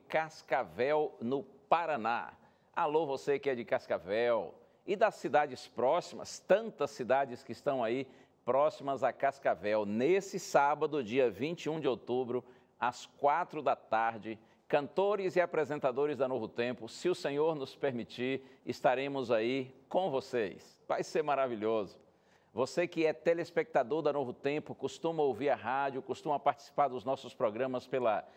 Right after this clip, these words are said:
internet, não importa qual seja a sua igreja, a sua denominação religiosa, ou mesmo que você não vá a igreja nenhuma, mas é nosso amigo querido, participe da Caravana Novo Tempo.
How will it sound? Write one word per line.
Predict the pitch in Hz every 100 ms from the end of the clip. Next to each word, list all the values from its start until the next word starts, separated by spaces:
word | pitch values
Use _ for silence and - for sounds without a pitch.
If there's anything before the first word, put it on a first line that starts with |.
| - -
internet, | 147 - 117 101 117 139 - - - _ _ _ -
não | 127 190
importa | 180 - 170 156 151
qual | 165 151
seja | - - 170 156 147
a |
sua | - 156 135
igreja, | 101 123 147 135 127
a |
sua | - 147
denominação | 110 147 143 131 123 - 135
religiosa, | 127 123 98 123 147 185
ou |
mesmo | 277 233 160
que | 139
você | 131 -
não | 139 123
vá | 101 131 -
a | 127
igreja | 104 120 131
nenhuma, | 123 107 110 127 123 - - _
mas | 120 151
é | 147
nosso | 135 147 -
amigo | 131 120 135 120
querido, | 127 104 120 135 127 - - _ _
participe | 143 - - - 175 117 90 -
da | 104 127
Caravana | - 151 151 117 117 156 156 147
Novo | 120 143 139
Tempo. | 120 135 107 -